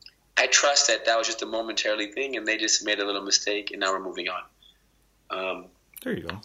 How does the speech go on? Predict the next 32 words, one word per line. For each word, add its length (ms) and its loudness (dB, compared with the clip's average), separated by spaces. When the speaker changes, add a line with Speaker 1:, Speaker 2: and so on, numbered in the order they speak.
Speaker 1:
so 320 0
I, 320 4
I 40 -4
wouldn't 240 4
say 280 8
really 340 0
any 160 -4
pet 340 0
peeves. 600 0
Um, 400 -2
I 120 6
would 160 2
say 300 6
if 140 0
I 60 8
had 220 4
a 40 2
pet 280 2
peeve, 360 0
it 120 -4
would 140 -6
be, 320 -4
it 80 -4
would 140 -2
be 120 -2
me 240 -4
watching 680 2
black 420 2
belts 600 0
Speaker 2:
Mm-hmm. 240 -4
Speaker 1:
or 140 -2
brown 180 0